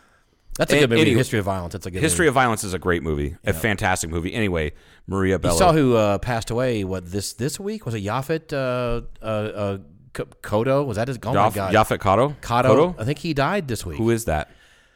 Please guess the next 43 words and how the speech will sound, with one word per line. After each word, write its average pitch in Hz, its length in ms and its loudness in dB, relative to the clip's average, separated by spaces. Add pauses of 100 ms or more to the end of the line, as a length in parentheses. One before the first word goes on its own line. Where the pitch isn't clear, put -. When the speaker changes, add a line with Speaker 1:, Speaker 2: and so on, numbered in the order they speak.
(220)
Speaker 2:
I 117 60 2
know 135 200 6
that 131 180 4
name. 110 260 0
Speaker 1:
The 117 80 -2
name, 143 240 2
he's 147 140 -2
a 131 60 0
black, 135 260 0
he 143 100 0
was 165 180 2
in, 160 200 -2
uh, 147 200 0
Midnight 151 360 0
Run. 127 400 -2
He 127 100 -4
was 127 180 2
the, 120 140 0
he 120 160 -4
was 123 160 0
the, 117 240 0
uh, 110 100 2
black, 123 480 -2
uh, 104 640 -2
I 110 100 -2
don't 104 100 2
know, 98 60 0
f-, - 160 -10
the 107 100 -8
federal 117 280 4
officer. 104 440 0
Of 90 80 -6
some, 113 120 -6
that's 110 160 0
one 110 220 2
movie 95 200 0
he 87 120 -6
was 82 160 -8
in. 82 280 -10 (260)
Speaker 2:
Oh, 139 260 8
he 147 140 2
was 143 180 0
in 107 160 0